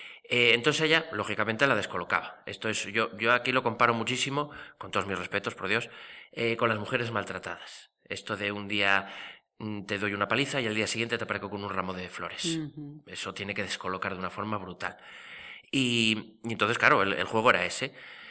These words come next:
Speaker 1: Eh, yo vi que aquello no, algo pasaba. Bella, eh, estaba conmigo, pero estaba con mucha ansiedad. Hoy en día, pues vuelvo a decir, eh, sabe, luego supe interpretar esas señales de estrés, esa tal. Eh,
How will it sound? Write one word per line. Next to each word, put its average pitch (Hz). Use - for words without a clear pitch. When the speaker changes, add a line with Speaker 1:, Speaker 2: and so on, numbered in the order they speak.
Speaker 1:
Eh, 120
yo 107
vi 104
que 104
aquello 101
no, 98
algo 113
pasaba. 90
Bella, 95
eh, 92
estaba 95
conmigo, 127
pero 110
estaba 101
con 92
mucha 98
ansiedad. 113
Hoy 101
en 90
día, 98
pues 90
vuelvo 92
a 85
decir, 87
eh, -
sabe, 92
luego 98
supe 113
interpretar 101
esas 101
señales 98
de 98
estrés, 127
esa 95
tal. 131
Eh, 120